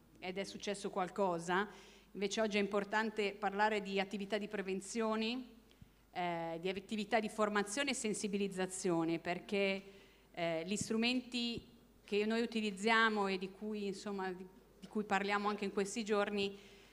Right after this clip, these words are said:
eh, sappiamo che sono una grande risorsa, una grande ricchezza, ma possono essere anche un, un gravissimo pericolo anche per i nostri ragazzi. E quindi anche forme ordinarie, eh, che prima venivano, diciamo, appunto di queste attività anche di bullismo,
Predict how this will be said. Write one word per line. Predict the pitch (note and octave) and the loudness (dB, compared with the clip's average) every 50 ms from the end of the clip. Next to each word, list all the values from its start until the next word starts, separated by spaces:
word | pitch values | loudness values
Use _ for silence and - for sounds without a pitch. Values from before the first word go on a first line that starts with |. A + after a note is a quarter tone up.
| - - - | -16 -8 -2
eh, | F3+ F3 F3 F3+ F3+ | 0 2 2 2 2
sappiamo | - - G#3 G#3 A#3+ A#3+ A#3+ A#3 | 4 4 4 6 6 6 6 4
che | - A3 | 2 0
sono | - - G#3+ A3 | 0 2 0 2
una | G#3+ G#3+ G#3 | 4 4 6
grande | G#3 A3+ B3 C4+ C4 C4 | 6 6 6 4 4 2
risorsa, | B3 A#3+ - B3 A3 G3+ - A3 | 0 2 4 4 4 4 4 2
una | G3+ G3 | 2 4
grande | G3 A3 A#3 A#3+ A3+ A3 | 6 6 6 6 6 4
ricchezza, | A3+ A3+ A3+ A3 A#3 A3+ A3 G#3 A3 - - A3+ | 4 2 2 2 4 4 4 4 2 2 2 4
ma | A3 G#3+ | 4 4
possono | G#3+ - A3+ A3 A3 - - A3+ A3 G#3+ | 6 6 6 4 4 4 2 4 6 6
essere | G#3+ G#3 G#3 - A#3 G#3+ G3 | 6 4 4 2 2 2 2
anche | F#3+ F#3 - | 2 2 2
un, | G#3 G3+ G3 F#3+ G3+ | 2 2 2 2 2
un | G#3 G3 G3 F#3 F3+ | 4 4 4 4 4
gravissimo | F#3+ F#3+ F#3 F#3 F#3 - F#3+ G3 F#3 | 2 0 0 -2 -4 -4 -2 -2 0
pericolo | - G3 F#3 F#3 F3+ F3+ - F#3+ F3+ F3+ F3 E3+ - - - - - - - - - | 2 2 0 0 0 2 4 6 6 6 6 4 2 -2 -12 -16 -16 -18 -16 -4 2
anche | G#3 G#3 G#3 G#3+ G#3 | 4 4 6 6 4
per | G#3 F#3+ | 4 4
i | F#3 | 4
nostri | F#3 E3+ E3 E3 - E3 E3+ | 4 2 2 0 -2 -4 -4
ragazzi. | D#3+ E3 D#3+ D#3 D3+ D#3 D#3 - G3+ | -4 -2 -2 -2 -2 -4 -2 0 0
E | F#3 | 0
quindi | - C4 A#3+ A3+ A3+ | 2 4 4 6 8
anche | B3+ C4+ C#4 - C4+ B3 | 6 6 6 4 2 2
forme | B3 - C4+ C#4 C4 B3+ A#3+ A3 G#3 G#3 | 2 2 6 8 8 8 8 6 6 4
ordinarie, | G#3 G#3+ G#3+ G3+ A3+ A3 A3 A3+ A3+ A#3 A3 G#3+ F#3+ F#3 F3+ E3+ E3 - - - - - - - - - - | 4 4 2 2 0 2 4 4 4 6 4 4 2 2 0 -2 -2 -4 -8 -14 -20 -20 -20 -20 -20 -10 -4
eh, | F3+ F3+ F#3 F3+ F3+ | 0 2 4 4 4
che | F#3 A3 G#3 | 2 0 -2
prima | G#3+ A#3+ B3 B3+ A#3 G#3 | 0 0 0 2 2 2
venivano, | G3 G3 G3+ G#3 A3+ A3+ A#3 A3 G#3+ G#3 G#3 G3+ G3 F#3+ F#3+ F#3 F#3+ F#3+ | 2 2 2 2 2 2 2 4 4 4 2 2 2 2 2 0 0 -2
diciamo, | F#3+ G3 - - A3 G#3+ G#3 G3+ G3 F#3+ F#3 | -4 -4 -2 0 2 2 2 0 0 0 0
appunto | F3+ F3+ - A3 G3+ - | -2 -2 -2 -6 -6 -4
di | G#3 G#3+ | -6 -6
queste | - A3 G3 - G#3+ | -2 -2 -2 -2 -2
attività | G3+ - G3+ G3+ G3+ G#3 G#3+ | -2 -2 -2 -2 0 2 2
anche | G#3 G3+ G3+ G3 | 2 2 0 -2
di | G3+ G3 | -2 -2
bullismo, | F#3+ G3+ G3+ G3+ G#3 A3 A3 G#3+ F3+ F#3 F#3 F3 E3 D#3+ | 0 0 0 0 0 0 -2 -2 -4 -4 -4 -4 -4 -6